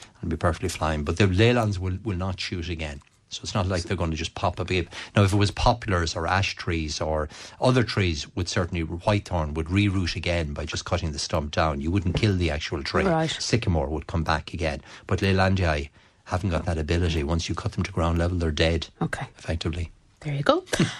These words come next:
Speaker 2: Uh, for, uh, g-, we've got a wedding in August. What bedding plants for my pots will last?
Speaker 1: Well, uh, August is a, is a really easy time because most of the bedding plants are actually at their, at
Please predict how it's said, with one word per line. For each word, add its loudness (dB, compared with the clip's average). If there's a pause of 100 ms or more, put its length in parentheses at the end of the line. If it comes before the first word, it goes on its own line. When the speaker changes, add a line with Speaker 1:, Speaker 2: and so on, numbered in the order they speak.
(240)
Speaker 2:
Uh, 4
for, 0
uh, 0
g-, -2 (140)
we've 0
got 2
a 2
wedding 0
in 2
August. -2
What 0
bedding 2
plants 0
for -4
my 0
pots -4
will 0
last? -2 (720)
Speaker 1:
Well, 6
uh, -4 (260)
August 0
is -4
a, -2
is -4
a -2
really 0
easy 0
time -4
because -4
most 2
of -6
the -4
bedding -4
plants -4
are -2
actually -2
at -4
their, 0
at -2